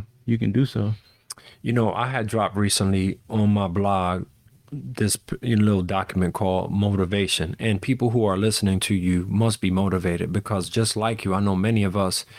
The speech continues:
Speaker 2: use the Nike box or whatever's in the house
Speaker 1: Mm-hmm.
Speaker 2: to start stashing, you know, like a little piggy bank. But you are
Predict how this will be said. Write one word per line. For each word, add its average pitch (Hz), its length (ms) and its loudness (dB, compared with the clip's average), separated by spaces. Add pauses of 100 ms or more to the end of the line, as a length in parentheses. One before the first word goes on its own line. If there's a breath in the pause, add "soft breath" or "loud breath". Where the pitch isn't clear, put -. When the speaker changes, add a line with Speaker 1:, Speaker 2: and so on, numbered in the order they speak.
(500 loud breath)
Speaker 2:
use 101 600 2 (180)
the 101 120 -2
Nike 101 360 -2
box 90 640 -2 (180)
or 98 140 -2
whatever's 101 420 0
in 95 100 2
the 90 80 0
house 90 540 -4 (160)
Speaker 1:
Mm-hmm. 120 240 0
Speaker 2:
to 107 160 -4
start 92 300 0
stashing, 87 640 0
you 101 100 0
know, 90 140 2
like 85 280 -2
a 87 40 0
little 95 260 2
piggy 95 280 0
bank. 85 320 -2
But 90 200 -2
you 147 160 4
are 104 300 0